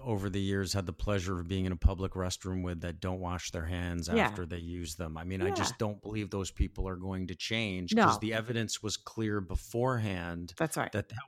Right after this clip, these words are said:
Speaker 1: wasn't a good way to live.
Speaker 2: Right.
Speaker 1: I don't know if once there's a vaccine for this thing and we go back to normal,
Speaker 2: Yes.
Speaker 1: um,
Speaker 2: Yeah,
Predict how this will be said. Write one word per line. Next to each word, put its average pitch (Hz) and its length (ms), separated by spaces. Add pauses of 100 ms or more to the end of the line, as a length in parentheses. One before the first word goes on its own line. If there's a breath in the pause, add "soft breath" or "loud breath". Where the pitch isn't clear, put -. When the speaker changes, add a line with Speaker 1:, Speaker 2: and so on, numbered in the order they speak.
Speaker 1:
wasn't 113 260
a 104 40
good 101 200
way 101 240
to 104 60
live. 95 600
Speaker 2:
Right. - 320
Speaker 1:
I 104 120
don't 104 160 (100)
know 104 180
if 104 160
once 104 340
there's 104 260
a 92 40
vaccine 104 680
for 101 160
this 95 260
thing 95 540 (380 loud breath)
and 101 220
we 101 120
go 101 200
back 98 360
to 98 100
normal, 95 800
Speaker 2:
Yes. 143 280
Speaker 1:
um, 87 460 (460 soft breath)
Speaker 2:
Yeah, 202 140